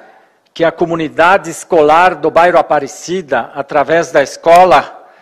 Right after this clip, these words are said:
Nossa Senhora Aparecida, eh, conquistou, através da Secretaria da Educação de Xanxerê, um convênio com o governo federal para a cobertura da quadra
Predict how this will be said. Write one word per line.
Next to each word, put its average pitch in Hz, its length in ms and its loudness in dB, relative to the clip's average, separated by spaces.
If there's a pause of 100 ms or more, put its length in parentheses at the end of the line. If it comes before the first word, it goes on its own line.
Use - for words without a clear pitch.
(360)
Nossa 151 300 -4
Senhora 165 380 2
Aparecida, 160 920 -2 (560)
eh, 139 240 0
conquistou, 175 1120 -2 (1120)
através 156 600 0
da 156 100 2
Secretaria 151 720 -4
da 151 160 -2
Educação 147 640 -6
de 143 80 -14
Xanxerê, 151 760 -6 (420)
um 147 100 -14
convênio 156 580 -2
com 151 140 -4
o 143 40 -6
governo 156 580 0
federal 143 920 0 (400)
para 165 260 2
a 151 40 0
cobertura 180 920 -2
da 147 180 0
quadra 185 880 2